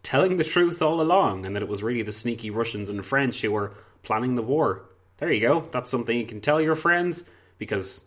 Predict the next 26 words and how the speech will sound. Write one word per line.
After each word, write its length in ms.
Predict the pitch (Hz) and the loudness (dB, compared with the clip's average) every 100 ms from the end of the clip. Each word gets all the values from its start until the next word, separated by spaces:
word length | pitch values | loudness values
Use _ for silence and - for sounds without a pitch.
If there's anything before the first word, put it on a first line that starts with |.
| - | -6
as 160 | 101 | -4
you 100 | 98 | -2
know, 280 | 104 113 101 | -2 0 0
they 100 | 110 | 0
all 220 | 104 95 | 0 -2
care, 500 | 95 180 170 139 - - _ _ | 0 2 4 2 0 -14 _ _
that 100 | 139 | -2
it 80 | 151 | 2
was 160 | 175 202 | 4 2
in 80 | |
fact 480 | 196 165 165 - - - | 4 4 4 2 -12 -6
the 100 | 117 | -2
Russians 600 | 104 123 135 165 165 - | 2 0 0 -2 -4 -6
and 240 | 101 127 190 | -2 0 0
the 60 | |
French 440 | - 101 95 98 - | 0 0 0 -4 -4
who 80 | |
were 120 | 104 101 | -4 -2
plotting 260 | 107 101 | -2 -2
against 300 | 104 101 95 | -2 -2 -4
the 80 | 101 | -6
British 280 | 101 107 - | -6 -6 -4
during 220 | 104 98 | -4 -4
the 60 | 92 | -2
Boer 280 | 117 113 | 2 2
War, 380 | 107 107 107 104 | 2 2 0 -2